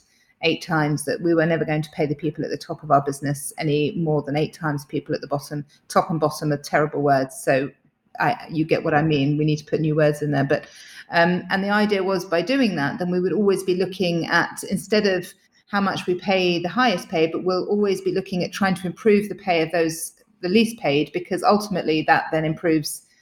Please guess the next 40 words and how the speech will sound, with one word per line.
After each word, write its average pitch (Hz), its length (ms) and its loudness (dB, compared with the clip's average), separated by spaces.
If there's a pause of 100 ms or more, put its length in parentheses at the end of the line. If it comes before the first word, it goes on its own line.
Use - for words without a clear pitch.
(140)
the 180 100 2
ability 175 440 0
to - 80 -10
pay 165 240 0
those, 160 440 0 (200)
everyone 156 380 2
more, 143 360 0 (340)
if 156 80 -4
that 156 160 2
makes 143 220 -2
sense. 131 300 -8
So 196 60 -4
that's 226 240 0
kind 226 140 0
of 208 100 -4
one 208 260 0
fundamental 185 500 -2
thing 160 300 0
that 156 120 2
I 160 80 4
think, 156 420 -4 (400)
um, 170 480 2 (240)
it, 156 180 0
you 196 200 0
might 214 160 4
still 202 240 0
have 185 180 0
a 180 40 2
hierarchy, 170 640 0
but 165 160 -2
there's 175 140 -2
a 175 80 -8
kind 185 220 -4
of 185 80 -2
element 180 420 2
of 170 120 -6
respect, - 520 0
and 175 140 -4
that, 160 240 -4 (520)
um, 170 460 0